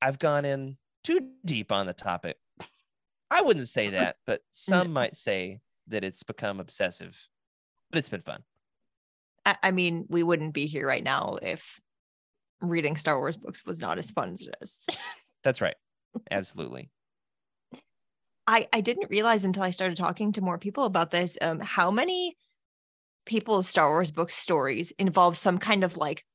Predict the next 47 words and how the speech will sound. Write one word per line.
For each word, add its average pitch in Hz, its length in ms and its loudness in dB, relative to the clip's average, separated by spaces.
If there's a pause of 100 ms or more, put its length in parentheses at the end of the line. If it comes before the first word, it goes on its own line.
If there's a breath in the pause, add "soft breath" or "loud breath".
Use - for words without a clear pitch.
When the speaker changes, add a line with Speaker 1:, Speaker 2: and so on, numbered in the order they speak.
Speaker 2:
walking 180 420 4
away 151 220 4
from 190 180 -2
it 180 100 -2
for 220 120 0
a 214 100 4
while 226 300 6
and 202 80 -2
then 190 120 2
coming 175 260 -2
back, - 320 2 (180 loud breath)
because, 247 180 2
like, 214 140 4
that's 247 200 4
what 440 120 0
happened 254 280 2
to 220 80 -2
me. 254 240 0
But 190 120 2
I 214 100 8
thought, 247 180 4
like, 202 160 0 (100)
oh, 262 140 4
like, 180 200 0
I 190 100 0
just, 185 220 -8
like, 180 160 -2
gave 175 200 2
up 175 160 4
and 165 80 -4
then 160 140 -2
came 170 160 -4
back. 175 220 -2 (340 loud breath)
It's - 140 2
like, 440 160 4 (120)
I 247 120 4
think 240 260 2
it's 466 160 4
just - 220 0
part 160 260 2
of, 185 220 4
like, 131 300 0 (400)
the 185 100 4
journey 175 480 2
of 101 400 0 (240)
you're 208 140 0
young, 165 480 0